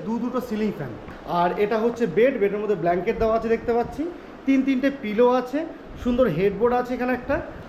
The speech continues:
আর এদিকে রয়েছে দেখুন, প্রথমে আছে ড্রেসিং মিরর, এদিকে একটা ভালো সাইজের টিভি দেখতে পাচ্ছি, এইদিকে রয়েছে একটা সেন্টার টেবিল, যেখানে কিন্তু আপনারা খাবার দাবার রেখে খাওয়া দাওয়া করতে পারবেন।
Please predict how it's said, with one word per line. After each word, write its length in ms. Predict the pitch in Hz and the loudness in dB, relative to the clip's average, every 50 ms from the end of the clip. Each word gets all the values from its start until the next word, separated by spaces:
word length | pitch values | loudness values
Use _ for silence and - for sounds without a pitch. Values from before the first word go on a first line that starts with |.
| - - - 175 180 | -12 -6 -2 0 2
আর 100 | 185 185 190 190 226 | 2 2 2 2 4
এদিকে 220 | 240 262 262 277 269 | 4 4 4 4 6
রয়েছে 260 | 269 269 262 269 269 262 | 6 6 4 4 0 -2
দেখুন, 180 | 254 240 285 285 - | -2 0 -2 0 0
প্রথমে 200 | 240 214 240 240 247 | 0 0 2 2 2
আছে 100 | 240 240 165 | 2 2 0
ড্রেসিং 240 | 160 190 - - 233 233 226 | 0 -2 -2 -2 -2 -2 0
মিরর, 200 | 233 240 277 262 - - 208 | 2 2 2 0 0 2 2
এদিকে 180 | 220 240 226 254 | 2 4 4 2
একটা 140 | 254 233 165 175 | 2 2 0 0
ভালো 120 | 202 226 233 226 | 2 2 2 4
সাইজের 260 | 247 240 240 247 240 - - | 2 2 2 0 -2 -4 -4
টিভি 240 | 208 208 208 247 262 262 269 | -2 0 2 2 2 2 2
দেখতে 220 | 269 269 - 269 240 | 0 0 -2 0 2
পাচ্ছি, 320 | 269 269 269 - - 269 285 311 302 - - - - - - - - 190 202 | 2 0 0 -2 -2 -2 -2 -2 -2 -6 -10 -14 -14 -14 -14 -6 2 4 4
এইদিকে 280 | 226 196 247 233 262 | 4 4 4 2 4
রয়েছে 340 | 247 254 254 254 254 254 254 254 240 | 6 6 6 6 4 2 0 -2 -2
একটা 140 | 240 247 226 - - | -2 -4 -4 -2 -2
সেন্টার 280 | 190 185 190 - 233 233 233 | -2 0 2 0 0 2 2
টেবিল, 220 | 247 233 254 262 247 185 | 0 0 0 -2 0 0
যেখানে 180 | 190 185 214 214 208 | 0 0 0 0 0
কিন্তু 140 | 214 202 214 | 0 -2 0
আপনারা 180 | 220 220 220 220 - | 0 0 0 -2 -2
খাবার 200 | 156 165 185 185 - | -2 0 2 2 2
দাবার 200 | 208 202 214 208 | 2 2 2 2
রেখে 140 | 202 220 214 214 - | 0 0 -2 -4 -4
খাওয়া 180 | 131 156 165 170 190 | -2 -2 0 2 4
দাওয়া 140 | 196 202 185 196 | 2 2 2 0
করতে 180 | 208 208 220 202 208 | -2 -2 -2 0 0
পারবেন। 240 | 214 208 190 240 | 0 2 2 2